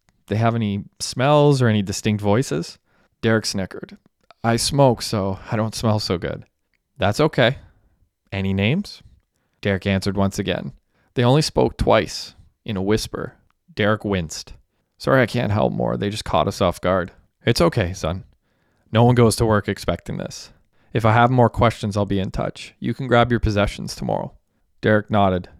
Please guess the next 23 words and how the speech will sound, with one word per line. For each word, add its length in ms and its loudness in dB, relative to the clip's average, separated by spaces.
"Thank 200 0
you, 80 -4
sir." 280 -10
The 80 -2
paramedic 520 4
finished 380 2
the 80 4
tests 600 -2
and 140 -6
cautioned 480 2
Derek 280 6
to 80 -6
stay 240 2
in 120 0
a 60 -2
dark, 480 0
quiet 320 4
room 280 0
for 100 -12
the 100 -2
next 240 -2
three 180 0
days. 420 -6